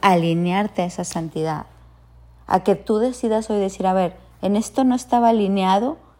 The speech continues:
a la palabra de Dios, pero hoy decido alinearme y verlo desde la perspectiva de la palabra de Dios". Y si para ti no tenía nada de malo,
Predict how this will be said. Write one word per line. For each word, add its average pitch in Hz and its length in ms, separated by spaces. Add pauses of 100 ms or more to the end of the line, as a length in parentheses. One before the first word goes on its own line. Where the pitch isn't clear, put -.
a 190 120
la 180 160
palabra 180 400
de 180 120
Dios, 185 300 (380)
pero 185 280
hoy 196 140
decido 208 560
alinearme 196 800 (320)
y 202 140
verlo 220 460 (340)
desde 190 320
la 175 200
perspectiva 185 720
de 190 120
la 175 140
palabra 165 380
de 160 120
Dios". - 360 (600)
Y 220 140
si 220 160
para 196 320
ti 233 200
no 233 200
tenía 220 420
nada 202 420
de 190 120
malo, 185 580